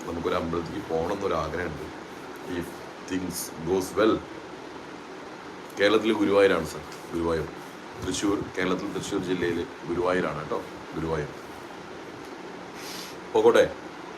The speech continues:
വയ്യ. കളയാം. ഓക്കെ ട്ടോ, നമുക്ക് നാളെ കാണാം,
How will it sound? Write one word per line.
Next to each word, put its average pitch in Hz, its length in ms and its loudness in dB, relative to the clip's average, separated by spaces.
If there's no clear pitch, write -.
വയ്യ. 92 160 2
കളയാം. - 240 -6
ഓക്കെ 92 260 8
ട്ടോ, 98 100 12
നമുക്ക് 107 240 4
നാളെ 123 220 12
കാണാം, 98 180 10